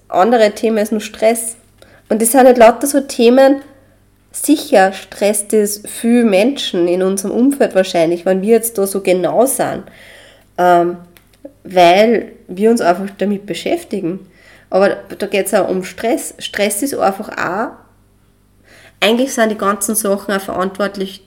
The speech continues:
dafür, wenn wir krank werden. Wenn wir sich zwängt bewegen, dann ist das nicht gut. Das heißt, Krafttraining ist ja gut gegen Osteoporose. Und Osteoporose ist einfach, wenn die Knochen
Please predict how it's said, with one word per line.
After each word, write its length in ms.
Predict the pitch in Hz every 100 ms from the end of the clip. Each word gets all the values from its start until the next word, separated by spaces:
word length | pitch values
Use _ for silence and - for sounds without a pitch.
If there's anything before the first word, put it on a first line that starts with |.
| _
dafür, 560 | 165 156 185 196 185 175
wenn 140 | 180
wir 120 | 170
krank 380 | 170 - 160 160
werden. 220 | 160 156 - _ _ _ _ _ _ -
Wenn 140 | 190
wir 60 | 196
sich 200 | 202 202
zwängt 320 | - 190 190
bewegen, 500 | 185 190 190 220 208
dann 500 | 202 185 185 180 - -
ist 240 | - 208 -
das 80 | 202
nicht 240 | 185 180
gut. 300 | 175 160 196 - - - - -
Das 80 | 190
heißt, 180 | 196 -
Krafttraining 500 | 202 208 220 220 214
ist 100 | 214
ja 60 |
gut 240 | 208 202 -
gegen 200 | 196 196
Osteoporose. 880 | 190 196 - 196 190 196 220 226
Und 100 | 160
Osteoporose 720 | 156 180 190 190 190 190 208 -
ist 180 | -
einfach, 480 | - 175 185 202 196
wenn 180 | 185 190
die 140 | 196 196 - - _
Knochen 720 | - 214 214 214 - 240 254